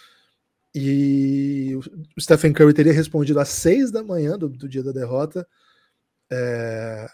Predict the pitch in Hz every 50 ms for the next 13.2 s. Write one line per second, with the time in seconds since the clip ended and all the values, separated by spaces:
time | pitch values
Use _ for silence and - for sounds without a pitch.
0 | _ _ _ _ - - 143 143 - - 143 156 147 151 170 202 208 175 - 180
1 | - 160 151 - - 151 139 139 135 131 135 139 135 123 123 123 135 156 180 185
2 | 170 151 143 - 131 123 120 - - 135 131 131 127 131 123 123 120 117 117 117
3 | 123 143 170 165 - _ _ _ _ _ _ _ _ _ _ _ _ _ - 156
4 | 135 - - 147 139 151 147 - 160 160 - 165 175 180 170 180 190 165 175 165
5 | - 175 - 180 160 - - 151 139 139 131 120 117 117 123 131 156 - _ _
6 | _ 143 127 - - - 143 135 131 - - 123 104 - - _ _ _ _ _
7 | _ _ - 214 247 262 233 226 247 - - 262 214 208 202 202 - - 170 160
8 | 214 220 - - 269 269 _ _ _ - - _ _ _ _ - 180 185 190 165
9 | - - - 180 175 185 196 226 202 175 160 139 127 123 123 123 123 117 127 143
10 | 127 - - 135 - - 135 131 120 - - - - - 220 277 302 294 - 262
11 | - 254 240 226 - 202 - 202 185 - - 208 196 190 180 170 170 156 175 175
12 | 143 - 147 143 123 120 120 123 135 151 - 143 165 - - 165 170 156 151 170
13 | 165 160 156 151